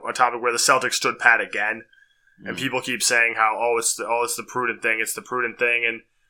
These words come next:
Speaker 1: maybe, and there were a couple quotes that I heard this week that I think resonate. Danny Ainge, one, people have said internally, his timeline is LeBron James,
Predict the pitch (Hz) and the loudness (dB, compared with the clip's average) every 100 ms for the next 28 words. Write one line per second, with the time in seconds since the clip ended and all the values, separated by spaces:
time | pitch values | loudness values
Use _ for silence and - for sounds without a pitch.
0 | _ _ 151 190 180 151 151 151 147 196 | _ _ 2 4 4 4 6 6 8 6
1 | 185 - 147 135 135 131 127 120 123 131 | 4 4 2 4 2 4 4 2 -2 -4
2 | 117 127 107 120 120 127 120 120 117 117 | 0 0 2 0 0 -2 0 0 -2 -4
3 | 123 131 131 127 123 123 117 110 120 127 | -2 -2 -2 -4 -4 -4 -8 -6 0 0
4 | 123 127 123 120 - 120 117 - 120 117 | 0 -4 -2 -2 0 0 0 -2 -2 -2
5 | 113 113 120 - 120 117 117 113 113 110 | -2 -2 -4 0 2 2 2 0 0 -4
6 | 113 110 107 101 104 98 92 - | -4 -2 -2 -4 -6 -8 -10 -14